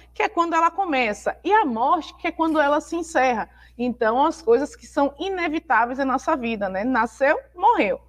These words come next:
O período entre o nascimento e a morte vai variar bastante de acordo com a espécie, diversos outros fatores, como a qualidade de vida, né? Então, o ser humano aí, inclusive,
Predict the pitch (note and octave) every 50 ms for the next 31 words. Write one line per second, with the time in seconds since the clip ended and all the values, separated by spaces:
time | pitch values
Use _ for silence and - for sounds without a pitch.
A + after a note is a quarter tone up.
0 | _ _ _ - - - - D4 D4 - F4 D#4+ E4 F4+ G4 G#4+ F4+ F4 D#4 D4+
1 | D4 D#4 D4+ D4 D4 D4 D4 - D#4+ C4+ C4 D4 F4 G#4 - - E4+ D4+ A#3 A3
2 | G#3 G#3 A3 B3 C#4 C4 - C4 A#3+ C4+ B3+ A3+ B3 A#3+ A#3+ B3 A3+ A#3 A#3+ G3+
3 | G#3+ B3 - D#4+ - - - - A#3 B3 C#4 C#4+ C#4 - - - - - - -
4 | - - B3 E4 E4+ D#4+ E4 - C#4+ D#4 B3+ D#4 D4+ - D#4+ E4+ E4+ - - -
5 | C4 B3 A#3 A3 A3 A3 - G3 F3+ F#3+ G#3 - D4+ A3+ - - C4+ A#3 A#3 A#3
6 | A#3 B3 C4 - - D#4+ E4 - - B3 B3+ C4+ E4 - - - - - C#4+ C#4+
7 | D4+ D4+ D4+ - - - F3+ F#3+ E4+ - _ - D#4 D4 C#4 C#4+ D4 D4 A#3 A3+
8 | A3 G#3+ G#3 A3+ A#3 A3+ C4+ C4+ A3+ A#3 B3+ B3+ A#3 F#3 E3+ - - - - _
9 | _ _ _ _ - E3 F3 G#3 C4 - - - - - - F#3+ G3+ G3 - A3
10 | A3 A3+ A3+ - - C4+ C4+ C#4 D4+ B3+ A3+ G#3+ A#3+ C#4+ D#4+ D#4 C4+ G#3+ G3 G3
11 | A3 B3 B3 A3+ - F#3+ F#3 G3 F3 F#3 G#3+ B3+ C#4+ C#4 F4+